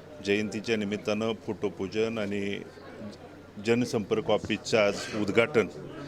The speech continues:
आदरणीय हरिभक्त परायण जयवंतजी बोधले महाराज, आदरणीय कल्याणरावजी काळे, युवराज दादा आणि ग्रामीण आणि शहरी भागातल्या सर्व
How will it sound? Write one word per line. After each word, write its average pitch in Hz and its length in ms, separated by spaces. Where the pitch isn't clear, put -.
आदरणीय 107 420
हरिभक्त 110 460
परायण 107 580
जयवंतजी 101 600
बोधले 95 320
महाराज, 98 420
आदरणीय 95 260
कल्याणरावजी 92 680
काळे, 95 320
युवराज 92 360
दादा 90 260
आणि 123 460
ग्रामीण 117 380
आणि 123 240
शहरी 110 300
भागातल्या 110 520
सर्व 131 480